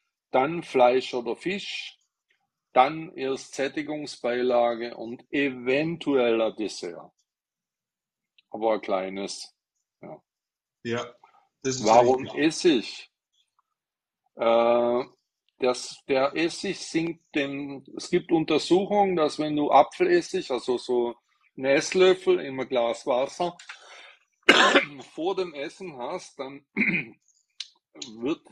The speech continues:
Speaker 1: der Blutzuckerspiegel nicht so steig-, steil ansteigen, wenn du isst, also nach dem Essen, sondern er steigt dann moderat, so ein bisschen nur und bleibt dann aber länger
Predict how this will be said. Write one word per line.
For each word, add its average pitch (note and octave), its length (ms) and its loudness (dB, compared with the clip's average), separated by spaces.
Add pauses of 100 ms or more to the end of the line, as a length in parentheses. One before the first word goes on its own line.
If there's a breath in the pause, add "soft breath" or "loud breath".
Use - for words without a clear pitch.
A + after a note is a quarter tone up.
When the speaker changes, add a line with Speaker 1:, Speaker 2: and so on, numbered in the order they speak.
(120)
Speaker 1:
der C#3 140 4
Blutzuckerspiegel E3 1200 -6
nicht D3 220 -8
so C#3 180 -6
steig-, C3 600 0
steil D3 520 0
ansteigen, D3 960 -4
wenn C3 220 -2
du B2+ 220 -6
isst, - 480 -6 (220)
also G#2+ 220 -6
nach A2 240 4
dem B2+ 120 -6
Essen, B2 460 -4
sondern C3+ 460 -4
er A#2+ 120 0
steigt A#2+ 480 2
dann A#2 140 -2
moderat, A2 840 2 (540)
so B2 240 -2
ein B2 200 -14 (120)
bisschen F3 420 -2
nur G#3 320 0
und D3 260 -8
bleibt C3 560 4
dann D#3 200 -2
aber B2 220 -2
länger C#3+ 600 -2